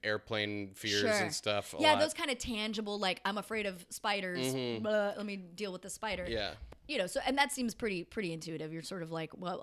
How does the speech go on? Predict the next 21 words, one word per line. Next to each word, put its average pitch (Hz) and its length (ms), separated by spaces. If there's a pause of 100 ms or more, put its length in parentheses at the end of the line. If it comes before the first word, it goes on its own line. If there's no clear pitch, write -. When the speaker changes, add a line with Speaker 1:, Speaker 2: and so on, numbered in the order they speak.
Speaker 2:
okay, 165 180
let 165 160
me, 165 160
there's 180 200
a 170 40
reason 170 220
why 170 140
face 175 280
your 170 80
fear 160 320
is, 160 300 (100)
Speaker 1:
Yeah. 175 240
Speaker 2:
is 170 80
a 180 80
thing." 185 320
Speaker 1:
Yeah. 120 200 (340)
Speaker 2:
However, 233 640 (320)
there's 226 540 (340)
how 214 220
you 208 220
incorporate 202 1000